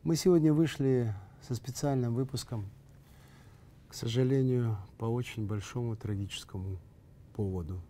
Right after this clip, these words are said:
В ночь на двадцать восьмое октября в Карагандинской области на шахте имени Костенко, принадлежащей ArcelorMittal Темиртау, произошёл взрыв.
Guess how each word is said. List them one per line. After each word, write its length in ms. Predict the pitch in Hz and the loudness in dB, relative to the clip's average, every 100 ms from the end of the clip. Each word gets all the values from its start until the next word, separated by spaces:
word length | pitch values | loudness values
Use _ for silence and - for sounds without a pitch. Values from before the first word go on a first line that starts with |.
| - - - - - - - - - | -20 -20 -20 -20 -20 -20 -20 -20 -6
В 40 | 120 | 0
ночь 280 | 120 110 | 2 2
на 100 | 117 | -2
двадцать 300 | 113 117 - | 0 0 0
восьмое 400 | 117 - 120 113 | -2 -2 -4 -4
октября 580 | 107 - 127 151 147 127 - - - - - - | -6 -6 -4 -2 -2 -4 -8 -20 -20 -20 -20 -10
в 80 | |
Карагандинской 640 | 123 127 131 131 127 - 131 | -4 0 0 0 -2 -2 -4
области 420 | 135 131 - - | -2 -4 -6 -6
на 140 | 110 | -4
шахте 500 | 113 - 123 - 113 | -4 -2 -2 -2 -4
имени 240 | 113 110 104 | -4 -2 -4
Костенко, 800 | - 113 - - 131 131 151 151 - - - - - - - - - - - | -4 -6 -4 -2 0 0 -4 -6 -10 -20 -20 -20 -20 -20 -20 -20 -20 -20 -16
принадлежащей 960 | - 117 117 120 123 117 - 107 101 - - - | -6 -2 0 2 2 0 -2 -4 -6 -8 -16 -10
ArcelorMittal 880 | 104 101 117 117 104 104 104 - 101 | -8 -6 -4 -2 -2 -4 -6 -6 -8
Темиртау, 680 | - 107 101 127 165 170 156 - - - - - - - | -6 -6 -6 -6 -4 -4 -8 -16 -20 -20 -20 -20 -20 -12
произошёл 540 | 123 127 135 - 139 120 | -6 -4 -4 -4 -2 -2
взрыв. 540 | 104 120 113 - - | 0 2 2 -2 -16